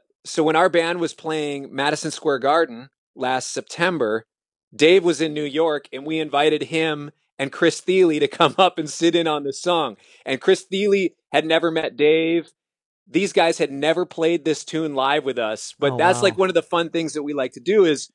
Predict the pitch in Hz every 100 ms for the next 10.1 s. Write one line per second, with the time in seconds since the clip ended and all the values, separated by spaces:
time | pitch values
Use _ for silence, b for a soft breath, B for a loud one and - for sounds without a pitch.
0 | _ _ 120 123 123 104 110 143 196 190
1 | - - - _ _ _ - 127 127 -
2 | 156 156 - 156 156 165 - 165 170 -
3 | - 156 - 151 - 156 151 160 147 147
4 | 135 b b - 135 147 147 147 170 185
5 | 165 - - 165 143 120 - _ _ _
6 | _ _ 262 139 202 196 175 160 156 _
7 | - 110 131 _ 110 139 127 143 202 180
8 | 151 147 143 135 139 135 - 135 - 117
9 | 139 139 117 110 135 151 156 131 - 123
10 | 113